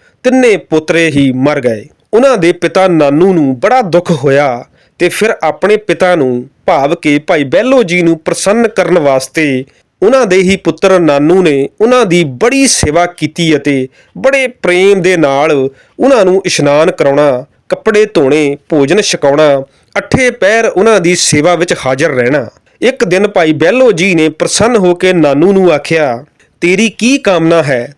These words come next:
ਤੂੰ ਮੰਗ ਲੈ।" ਨਾਨੂ ਨੇ ਹੱਥ ਜੋੜ ਕੇ ਕਿਹਾ, "ਪਿਤਾ ਜੀ, ਮੈਂ ਚਾਹੁੰਦਾ ਹਾਂ ਕਿ ਜਗਤ ਵਿੱਚ ਤੁਹਾਡੀ ਵੰਸ ਚੱਲਦੀ ਰਹੇ। ਮੇਰੀ ਇਹੀ ਇੱਛਾ ਹੈ।" ਭਾਈ ਬਹਿਲੋ ਜੀ ਨੇ ਕਿਹਾ, "ਕੁਝ ਹੋਰ ਮੰਗ।" ਨਾਨੂ ਨੇ ਫਿਰ ਪੁੱਤਰ ਹੀ ਮੰਗਿਆ।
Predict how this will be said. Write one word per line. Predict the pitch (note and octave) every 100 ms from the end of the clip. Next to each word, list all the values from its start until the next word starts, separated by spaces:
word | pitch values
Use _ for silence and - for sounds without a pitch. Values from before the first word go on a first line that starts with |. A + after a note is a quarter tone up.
| -
ਤੂੰ | B3 G3
ਮੰਗ | D#3 E3+ G3+
ਲੈ।" | E3+ A#2+ - _ _ C#3+
ਨਾਨੂ | D3 D#3 G3+ A3
ਨੇ | G#3
ਹੱਥ | F#3 F3 -
ਜੋੜ | D#3 D#3 E3+
ਕੇ | E3+ F#3
ਕਿਹਾ, | F3 D#3+
"ਪਿਤਾ | D#3 D#3 E3+ E3+
ਜੀ, | C#3 C#3 C#3 B2+ - _ -
ਮੈਂ | E3+
ਚਾਹੁੰਦਾ | F#3 F3+ G3+ A#3
ਹਾਂ | F#3+ E3+ E3+
ਕਿ | - C3 B2+ - _ C#3
ਜਗਤ | B2 E3 E3+ G3+
ਵਿੱਚ | E3+ F3+ E3
ਤੁਹਾਡੀ | D#3 F3+ E3 D3 C3+ E3+
ਵੰਸ | B2+ C#3 F#3 -
ਚੱਲਦੀ | - D#3 D3+ F3 F#3
ਰਹੇ। | B2+ A#2 - _ _ C#3+
ਮੇਰੀ | D#3+ G3+ A3+ -
ਇਹੀ | G3+ A3 B3+
ਇੱਛਾ | F3 - E3+
ਹੈ।" | C#3 B2 - _ _ -
ਭਾਈ | E3 D3+
ਬਹਿਲੋ | C3+ F3 B3 A#3
ਜੀ | E3 F3+
ਨੇ | D#3+
ਕਿਹਾ, | D#3 D3 D#3+ C3
"ਕੁਝ | - C4 A3
ਹੋਰ | C#3 D#3 G3
ਮੰਗ।" | E3 C#3+ D#3+ D3 A#2 - _ _ C#3
ਨਾਨੂ | C#3+ D3+ F#3 G#3
ਨੇ | F3+
ਫਿਰ | F3 A3 A3+
ਪੁੱਤਰ | - F3 G#3+ G#3
ਹੀ | F3+
ਮੰਗਿਆ। | D#3+ B2+ C3 C#3 A#2+